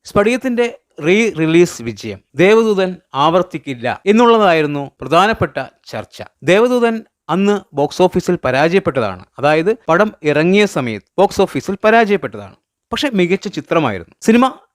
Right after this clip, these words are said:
റീ റിലീസ് ചെയ്ത് വീണ്ടും എത്തിയപ്പോൾ ജനങ്ങൾ സ്വീകരിക്കുമോ എന്നുള്ളൊരു കൺഫ്യൂഷൻ ഉണ്ടായിരുന്നു. പക്ഷേ ജനങ്ങൾ ഇരുകൈയും നീട്ടിയാണ് ദേവദൂതനെ സ്വീകരിച്ചത്. ഈ സിനിമ ഇപ്പോഴത്തെ റീ റിലീസുകളിൽ ഏറ്റവും വലിയ വിജയമായി മാറി. അതായത് സ്ഫടികത്തെയും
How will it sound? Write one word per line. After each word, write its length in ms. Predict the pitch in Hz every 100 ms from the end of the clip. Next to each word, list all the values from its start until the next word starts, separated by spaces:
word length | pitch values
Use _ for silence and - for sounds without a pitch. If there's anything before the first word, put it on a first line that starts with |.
| 147
റീ 160 | 185 233
റിലീസ് 420 | 214 208 202 -
ചെയ്ത് 340 | 135 117 117 - 147
വീണ്ടും 360 | 180 214 208
എത്തിയപ്പോൾ 580 | 156 - 120 - 92 -
ജനങ്ങൾ 400 | 156 190 220 214 -
സ്വീകരിക്കുമോ 840 | - 170 185 190 185 175 170 175 -
എന്നുള്ളൊരു 340 | 147 151 147 -
കൺഫ്യൂഷൻ 440 | 139 139 185 175
ഉണ്ടായിരുന്നു. 440 | 139 127 123 92 95 -
പക്ഷേ 240 | 185 - 240 -
ജനങ്ങൾ 680 | 131 110 139 147 170 143 95 _ _ -
ഇരുകൈയും 520 | 165 214 196 185 170
നീട്ടിയാണ് 540 | 151 - 127 113 110 - 113
ദേവദൂതനെ 680 | 107 127 139 131 117 110 - _
സ്വീകരിച്ചത്. 580 | - 113 120 101 - _ -
ഈ 60 |
സിനിമ 400 | 220 254 202 160 170 -
ഇപ്പോഴത്തെ 500 | 170 226 214 214 190 143
റീ 140 | 170
റിലീസുകളിൽ 640 | 190 160 165 170 131 104 92 -
ഏറ്റവും 480 | 175 - - 220 202
വലിയ 340 | 175 156 147 147 _ -
വിജയമായി 520 | 123 143 170 151 123
മാറി. 280 | 95 - - -
അതായത് 340 | 156 202 202 226
സ്ഫടികത്തെയും 880 | - 165 170 233 233 214 196 185